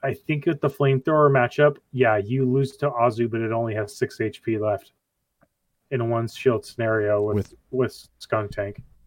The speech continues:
Speaker 2: Uh, Poison Jab versus Bite.
Speaker 1: Well, no, I'm saying overall, if you use Poison Jab Skunk against Azu,
Speaker 2: Uh-huh.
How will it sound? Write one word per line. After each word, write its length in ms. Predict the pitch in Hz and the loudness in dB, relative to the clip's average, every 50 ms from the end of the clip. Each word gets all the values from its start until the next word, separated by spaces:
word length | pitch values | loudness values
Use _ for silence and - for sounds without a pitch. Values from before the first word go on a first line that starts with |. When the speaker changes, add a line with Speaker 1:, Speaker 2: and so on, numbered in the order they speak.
| _ _ _ _ - - _ - | _ _ _ _ -20 -20 _ -8
Speaker 2:
Uh, 420 | 117 104 101 98 95 92 92 90 | -4 -4 -2 -2 -4 -4 -6 -8
Poison 300 | - - 110 101 95 98 | -6 -6 -6 -6 -6 -6
Jab 220 | 95 95 95 95 | -4 -4 -4 -4
versus 260 | 95 92 87 90 87 85 | -4 -6 -6 -6 -8 -6
Bite. 280 | - 90 92 101 - - - _ _ _ _ _ _ _ _ _ _ _ _ _ _ _ _ _ _ _ _ _ _ _ _ _ _ _ _ _ _ - | -6 -6 -6 -6 -10 -14 -20 _ _ _ _ _ _ _ _ _ _ _ _ _ _ _ _ _ _ _ _ _ _ _ _ _ _ _ _ _ _ 0
Speaker 1:
Well, 200 | 185 175 170 165 | 4 4 6 6
no, 120 | 160 147 | 8 6
I'm 140 | 131 131 131 | 6 4 4
saying 280 | 131 - 143 135 131 135 | 2 2 2 2 2 2
overall, 480 | 131 131 131 131 127 123 120 120 117 | 2 2 2 4 4 6 6 6 4
if 140 | 113 - - | 2 0 -4
you 60 | 127 | -4
use 180 | 123 120 117 - | -4 -4 -4 -6
Poison 400 | _ - 131 123 113 120 120 113 | _ 0 0 0 2 -2 -4 -2
Jab 220 | 117 120 113 - | -2 -2 -2 -2
Skunk 440 | - - - 123 117 120 120 - - - | -6 -6 -2 -2 -2 -2 -2 -6 -12 -12
against 420 | 131 113 101 113 113 113 - - - - | -10 -8 -8 -6 -8 -8 -10 -14 -12 -6
Azu, 500 | 110 104 113 113 117 135 139 156 165 139 | -2 0 0 2 4 4 4 4 2 -2
Speaker 2:
Uh-huh. 240 | 98 90 98 90 | -4 -4 -4 -6